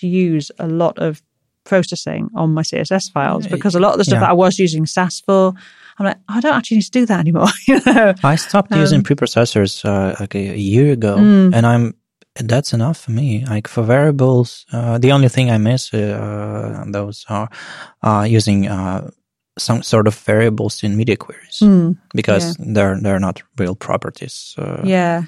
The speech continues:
Speaker 1: yeah, that's it. I mean, but it's, it, it's amazing how,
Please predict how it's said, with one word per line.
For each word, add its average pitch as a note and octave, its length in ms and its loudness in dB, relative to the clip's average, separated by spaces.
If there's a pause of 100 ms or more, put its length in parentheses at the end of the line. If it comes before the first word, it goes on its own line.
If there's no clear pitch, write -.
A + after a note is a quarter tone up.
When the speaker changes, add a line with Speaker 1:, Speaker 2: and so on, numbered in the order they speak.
Speaker 1:
yeah, A3+ 400 4
that's C4 260 2
it. B3 140 -2
I G#3+ 40 0
mean, G#3+ 120 2
but G#3+ 140 2
it's, F#3 240 -4
it, G#3+ 200 2
it's G#3+ 320 0
amazing A3 520 2
how, E3+ 480 -4